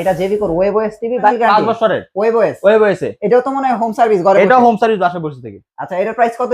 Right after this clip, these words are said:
Speaker 1: দিতেছেন?
Speaker 2: মাত্র তেত্রিশ হাজার টাকা।
Speaker 1: তেত্রিশ হাজার টাকা?
Speaker 2: তেত্রিশ হাজার টাকা।
Speaker 1: দেখেন, তেত্রিশ হাজার টাকা ওয়েব ওএস টিভি। আপনারা খেয়াল রাখেন, প্রাইস গুলো আজকে খেয়াল রাখেন।
Speaker 2: সাউন্ড বার রয়েছে কিন্তু।
Speaker 1: এটা কিন্তু বিশাল একটা সাউন্ড বার, এই দেখেন।
Speaker 2: ভয়েস কন্ট্রোল, মাউস সিস্টেম, রিমোট।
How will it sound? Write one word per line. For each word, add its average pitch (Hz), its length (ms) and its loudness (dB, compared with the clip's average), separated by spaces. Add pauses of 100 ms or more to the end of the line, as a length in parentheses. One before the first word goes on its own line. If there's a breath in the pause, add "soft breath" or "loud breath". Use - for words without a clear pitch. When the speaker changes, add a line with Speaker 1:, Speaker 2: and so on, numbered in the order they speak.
Speaker 1:
দিতেছেন? 190 320 -6 (160)
Speaker 2:
মাত্র 180 340 -2 (840)
তেত্রিশ 220 340 -8
হাজার 175 200 -8
টাকা। 104 140 -12 (120)
Speaker 1:
তেত্রিশ 240 280 -6
হাজার 247 220 -2
টাকা? 233 120 0
Speaker 2:
তেত্রিশ 220 320 0
হাজার 185 200 2
টাকা। 104 140 -4 (880)
Speaker 1:
দেখেন, 151 260 -6 (160)
তেত্রিশ 220 420 -2
হাজার 220 200 0
টাকা 226 140 2 (220)
ওয়েব 214 220 4
ওএস 226 200 2
টিভি। 180 200 -2
আপনারা 208 240 -4
খেয়াল 214 200 2
রাখেন, 214 280 -2
প্রাইস 208 240 4
গুলো 247 120 0
আজকে 240 160 -6
খেয়াল 220 240 2
রাখেন। 214 200 0
Speaker 2:
সাউন্ড 226 220 4
বার 247 160 4
রয়েছে 247 280 4
কিন্তু। 185 220 -4 (320)
Speaker 1:
এটা 180 200 -8
কিন্তু 226 140 -10 (100)
বিশাল 226 280 -6
একটা 220 200 -6
সাউন্ড 196 240 0
বার, 170 180 4
এই 196 60 0
দেখেন। 151 120 4
Speaker 2:
ভয়েস 214 180 4 (100)
কন্ট্রোল, 247 320 4
মাউস 220 220 4
সিস্টেম, 214 280 0
রিমোট। 165 220 2